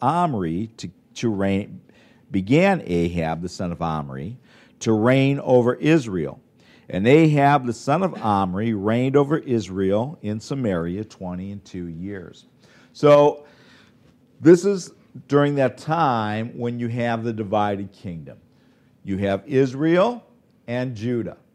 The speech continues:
Israel being ten of the tribes,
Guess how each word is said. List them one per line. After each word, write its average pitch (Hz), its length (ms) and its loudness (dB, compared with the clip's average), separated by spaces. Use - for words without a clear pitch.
Israel 117 720 -2
being 107 220 -6
ten 123 360 -6
of 127 140 -4
the 117 80 -4
tribes, 110 760 -8